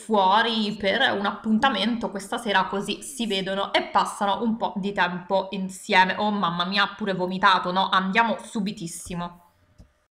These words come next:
Destinazione Brinleton Bay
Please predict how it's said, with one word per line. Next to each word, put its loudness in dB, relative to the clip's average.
Destinazione -4
Brinleton -4
Bay -2